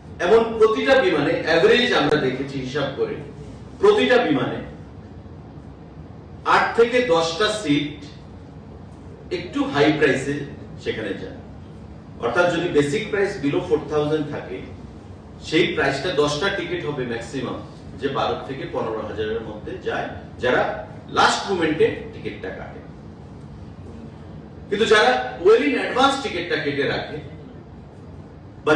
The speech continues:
চার দিন পাঁচ দিন আগে টিকিট কেটে রাখে, তিন দিন আগে টিকিট কেটে রাখে, তাদের ভাড়া কিন্তু চার হাজার থেকে ছ হাজার টাকার মধ্যে সেখানে ফ্লাকচুয়েট করে।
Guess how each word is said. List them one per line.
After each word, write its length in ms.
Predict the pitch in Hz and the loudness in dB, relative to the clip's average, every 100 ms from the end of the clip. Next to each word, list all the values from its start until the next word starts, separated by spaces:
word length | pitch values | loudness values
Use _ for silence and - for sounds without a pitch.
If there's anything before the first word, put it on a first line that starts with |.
| 175 | 6
চার 140 | 165 160 | 4 4
দিন 120 | 175 - | 2 4
পাঁচ 140 | 160 143 160 | 4 2 2
দিন 100 | 160 151 | 2 2
আগে 140 | 151 143 | 2 -2
টিকিট 220 | 131 135 131 | -2 -2 -2
কেটে 200 | 120 110 | -4 -4
রাখে, 200 | - - - 131 | -4 -8 -10 -6
তিন 120 | 120 | -2
দিন 100 | 123 120 | 0 -2
আগে 120 | 113 107 | -4 -6
টিকিট 240 | 104 101 104 | -10 -10 -10
কেটে 180 | 104 92 92 | -8 -8 -8
রাখে, 200 | 90 87 - - - - - - - - - - - - - - - - | -10 -14 -14 -16 -16 -16 -16 -16 -16 -16 -16 -16 -16 -16 -16 -16 -16 0
তাদের 240 | 156 170 220 139 | 6 8 8 6
ভাড়া 180 | 139 160 | 2 2
কিন্তু 240 | 175 180 247 262 - - - - 147 | 0 -2 -4 -4 -8 -14 -16 -8 0
চার 120 | - | 2
হাজার 180 | 139 143 - | 2 2 -2
থেকে 140 | - - | -6 -6
ছ 40 | - - | -6 -6
হাজার 200 | - - 123 | -6 -6 -8
টাকার 220 | - 117 | -8 -8
মধ্যে 220 | 113 110 - - | -10 -10 -12 -12
সেখানে 300 | - 110 - - - - - - - - - | -10 -8 -8 -10 -14 -16 -16 -16 -16 -14 -10
ফ্লাকচুয়েট 440 | - - - 98 - 98 | -6 -6 -6 -8 -10 -12
করে। 160 | - | -12